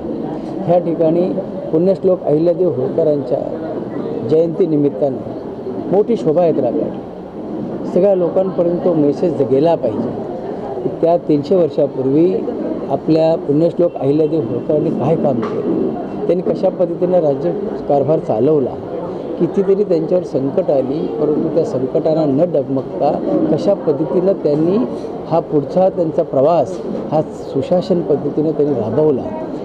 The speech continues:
कितीतरी घाट आणि कितीतरी मंदिरांचे जीर्णोद्धार केले. त्या काळामध्ये हुंडाबळी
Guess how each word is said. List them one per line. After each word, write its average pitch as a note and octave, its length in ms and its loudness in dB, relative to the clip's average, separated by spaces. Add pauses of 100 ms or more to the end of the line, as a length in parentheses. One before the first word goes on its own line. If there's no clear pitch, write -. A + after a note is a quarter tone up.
(400)
कितीतरी F#3+ 440 2
घाट D#3 340 0
आणि E3+ 140 2
कितीतरी E3 640 2
मंदिरांचे D#3+ 680 2
जीर्णोद्धार D#3 640 2
केले. - 460 -2 (540)
त्या F3 140 4
काळामध्ये F3+ 500 2
हुंडाबळी E3+ 840 2